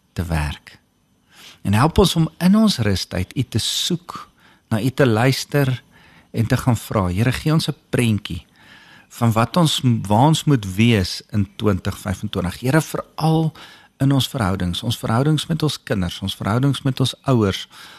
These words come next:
ons verhoudings met ons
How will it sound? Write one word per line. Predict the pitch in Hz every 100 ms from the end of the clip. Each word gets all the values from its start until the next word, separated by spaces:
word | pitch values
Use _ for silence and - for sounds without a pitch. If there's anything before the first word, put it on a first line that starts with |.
| -
ons | 113 -
verhoudings | 131 90 92 143 156 170 165 - - _ _ _ - - _ _ _ _ _ _
met | 110 127 135 - - - -
ons | 135